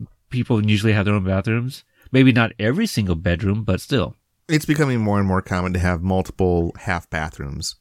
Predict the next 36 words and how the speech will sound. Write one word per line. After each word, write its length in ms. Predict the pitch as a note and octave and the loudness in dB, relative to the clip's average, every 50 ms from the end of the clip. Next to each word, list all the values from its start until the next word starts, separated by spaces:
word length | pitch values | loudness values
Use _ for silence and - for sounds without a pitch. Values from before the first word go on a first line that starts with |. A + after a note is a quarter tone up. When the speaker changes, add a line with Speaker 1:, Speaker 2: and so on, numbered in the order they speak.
| _ _ _ _ _ _ _ - | _ _ _ _ _ _ _ 0
Speaker 1:
Yeah, 220 | C3+ B2+ C3 B2 | 2 4 4 6
like 200 | A#2 A2+ A#2 A#2 | 4 4 2 0
for, 260 | - - C3 A#2 B2 - | 0 2 2 2 4 4
uh, 260 | - D3+ D#3+ C#3 - | 2 2 2 2 2
well, 320 | D3+ D3 D#3 D3 D3 C3 | 4 4 6 6 4 4
she 220 | A2+ - D#3+ F#3 A3+ | 2 2 2 4 4
has 160 | A3+ C#3+ G2+ | 4 4 2
a 60 | F#2 | 0
full 260 | - - E3 G#3+ G#3+ | 0 2 0 2 2
one 140 | B2+ F#2+ F2 | 2 2 2
'cause 120 | - A2+ F#2 | 2 0 0
she's 140 | - B2 A2 | 0 0 0
got 140 | - G2+ | 0 0
a 40 | F2+ | 0
shower, 540 | E2+ - C3+ C#3 D#3 B2+ G2 F#2 F#2 F2+ F2 _ - | 0 0 0 2 2 2 2 2 0 -2 -2 _ 0
but, 260 | A2+ G#2 G2+ - - A2 | 2 2 2 2 0 0
uh, 240 | G2+ G2+ G2 F#2+ F2+ _ _ _ _ _ - | 2 2 2 0 0 _ _ _ _ _ 0
like, 160 | A#2 A2+ A2 | 0 2 2
uh, 200 | B2 A2+ G#2+ G#2+ - | 2 2 2 2 2
in 100 | C3 A2+ | 2 2
our 220 | A2+ A2 A#2+ C#3 C#3+ | 2 2 2 2 2
house, 420 | C#3 C#3+ C#3 C#3+ D3+ D#3 - - | 2 2 2 2 2 0 -2 0
we 200 | B2 B2 C3 B2+ | 2 4 4 4
have 260 | A#2+ C3 B2 A2+ G2 | 4 4 2 2 0
two 240 | - - - F3+ F3+ | -2 0 2 2 2
rooms 440 | D3+ B2 A2 G#2+ G#2+ A2 A2 - - | 4 4 4 4 4 2 0 -2 0
that 200 | - A#2 A2 G#2 | 2 2 2 2
share 240 | - - B2 A2 A2+ | 2 2 2 2 2
a 120 | F#2+ G2+ | 2 0
Jack 200 | F2+ - B2 G#2 | 0 0 -2 -2
and 80 | A#2 G2 | -2 -2
Jill 160 | F2 A2+ C3 A2+ | 0 0 0 0
bathroom. 440 | - F2 F2 - - - - - A#2 _ _ _ - C#3+ | 0 -2 -6 -6 -8 -12 -14 -14 -16 _ _ _ -6 -4
Speaker 2:
Okay. 300 | D3+ D3 A#2 D#2 F#2 A2+ - _ _ _ _ _ _ _ _ _ _ _ | -2 0 0 -2 -2 -4 -6 _ _ _ _ _ _ _ _ _ _ _
Speaker 1:
So, 440 | - - - A#2 G#2+ G#2 G2+ G2 G2 | -10 -2 2 4 4 6 6 4 4
um, 400 | F#2 G#2 G#2 G2+ G2+ F#2 G2+ - | 2 2 2 2 2 0 -2 -6